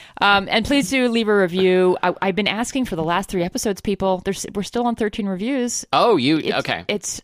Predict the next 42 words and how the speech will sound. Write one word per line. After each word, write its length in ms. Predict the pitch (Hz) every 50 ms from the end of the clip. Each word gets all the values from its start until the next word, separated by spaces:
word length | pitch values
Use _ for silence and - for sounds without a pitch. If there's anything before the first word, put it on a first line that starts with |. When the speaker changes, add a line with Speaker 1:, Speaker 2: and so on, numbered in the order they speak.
| _ -
Speaker 1:
I 120 | 185 202
don't 160 | 214 208 214
know 80 | 214 208
why. 540 | 190 190 202 233 269 240 151 135 135 160 - _
Maybe, 120 | 175 196 220
Speaker 2:
I, 60 | 262
I 20 | -
Speaker 1:
maybe 140 | - 233
Speaker 2:
haven't 240 | 247 - 349 175 190 240
Speaker 1:
you 40 |
Speaker 2:
left 80 | 233 220
Speaker 1:
need 100 | 233 -
Speaker 2:
a 20 |
Speaker 1:
to 60 | - 196
Speaker 2:
review 140 | 90 87
Speaker 1:
start 160 | 180 180 165 156
Speaker 2:
yet. 140 | 139 123 - 147 139 143 147 - -
Speaker 1:
a-, 40 | 151
asking 480 | 139 139 - - - 139 - - 135 - - _ -
Speaker 2:
Okay. 160 | 127 - -
Speaker 1:
people. 260 | 85 78 123 117 127 - - - - - - - _ _ _ _ _ _ _ _ _ -
Speaker 2:
Hey, 180 | 113 117 101
everybody. 420 | 95 90 87 76 - 71 67 - - - - - - - 349 403 427 - -
Speaker 1:
<laughs> 420 | 494 440 370 - - - - 403 -
Is 160 | - 277 254
that 160 | 277 277 311
your 120 | 440 539 508
sultry 380 | - - 202 208 202 - 320 302
voice? 320 | 285 330 349 392 403 381
Speaker 2:
Yeah. 320 | 127 107 95 85 78 76 - - - _ _ _
It's 160 | - 135 - 160
me. 300 | 160 156 123 98 87 71
It's 220 | - - 110 123
me, 360 | 147 151 143 117 98 95 90 92
uh, 180 | 90 85 85 85
your, 220 | 87 87 95 98
your, 400 | - 87 98 98 95 92 92 92
uh, 180 | 87 87 87 85
your 140 | 85 90 92
cuddly 340 | - - 107 104 101 95 87
were 240 | 90 92 90 87
cougar. 400 | 82 - 85 71 - - - -